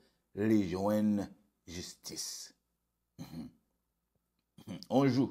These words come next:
m ap dekòtike samdi a. Wi, men, gen plis bagay k ap fèt. Gen fyèl kriminèl ki pral pete. Wi,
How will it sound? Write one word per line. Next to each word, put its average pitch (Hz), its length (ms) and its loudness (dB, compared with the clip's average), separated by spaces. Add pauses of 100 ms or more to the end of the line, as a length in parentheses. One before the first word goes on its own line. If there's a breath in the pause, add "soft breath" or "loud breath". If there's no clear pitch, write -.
(760)
m 104 180 4
ap 95 180 4
dekòtike 113 640 2
samdi 107 640 4
a. 90 160 4
Wi, 170 140 6 (500 soft breath)
men, 127 140 4
gen 143 180 4
plis 285 480 8
bagay 139 320 8
k 104 80 -2
ap 95 80 -6
fèt. 90 220 -6
Gen 110 140 0
fyèl 120 420 4
kriminèl 117 580 2
ki 101 80 -4
pral 90 480 2
pete. 175 540 10 (260)
Wi, 127 680 2